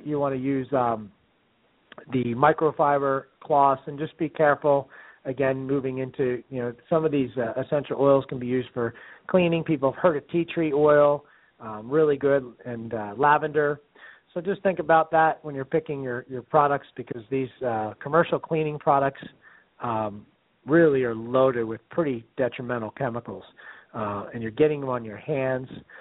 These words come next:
Uh, personal care products, I forget the quantity, but you ladies there are licking your lips and you're absorbing somewhere like a pound or two of lipstick a year, some crazy number.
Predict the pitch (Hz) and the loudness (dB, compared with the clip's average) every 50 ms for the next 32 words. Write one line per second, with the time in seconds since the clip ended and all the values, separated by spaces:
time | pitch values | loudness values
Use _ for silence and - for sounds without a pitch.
0 | - - _ _ - 131 123 120 120 - - 214 220 208 - - 226 208 - - | -20 -20 _ _ -6 -4 -4 -4 -4 -2 2 2 2 2 0 -2 -4 -4 -2 -2
1 | 190 180 175 - - 185 175 175 175 170 170 - - - - 170 170 - 170 190 | -4 -4 -4 -2 0 2 2 2 2 -2 -4 -8 -16 -14 -12 -12 -10 -4 -2 -2
2 | 180 180 185 - - 170 170 165 170 170 165 165 165 143 147 123 123 147 147 151 | -2 -2 -4 -6 -2 0 0 2 0 0 -2 -4 -6 -4 -6 -6 -6 -4 -2 0
3 | 151 151 151 151 139 151 147 139 127 127 147 151 - 151 135 131 131 127 143 143 | 0 0 0 -2 -2 -2 -2 -2 -2 -2 -4 -6 -6 -8 -10 -6 -4 0 0 0
4 | 139 - - 131 123 123 123 117 _ - - 120 113 _ _ - - 135 123 117 | 0 -2 -6 -10 -8 -8 -10 -10 _ -16 -20 -20 -20 _ _ -18 -16 -12 -4 2
5 | 147 156 151 131 131 127 - - 143 143 139 131 127 123 123 123 117 117 _ _ | 2 2 4 2 -2 -4 -4 -6 -4 -2 0 0 0 0 -2 -4 -6 -6 _ _
6 | _ _ _ _ - - - - - - - 151 147 139 135 127 - - 156 127 | _ _ _ _ -20 -20 -20 -18 -10 -4 0 2 2 2 2 0 0 0 0 2
7 | 113 120 127 - - - 123 117 - 117 110 113 117 117 117 117 - - 131 120 | 2 0 0 -2 -2 -10 -10 -8 -8 -8 -6 -4 -4 -4 -4 -4 -6 -8 -10 -8
8 | - 135 127 127 123 117 117 113 120 123 120 117 117 117 | -6 -4 -2 -2 -2 -4 -4 -4 -4 -4 -2 -2 -2 -2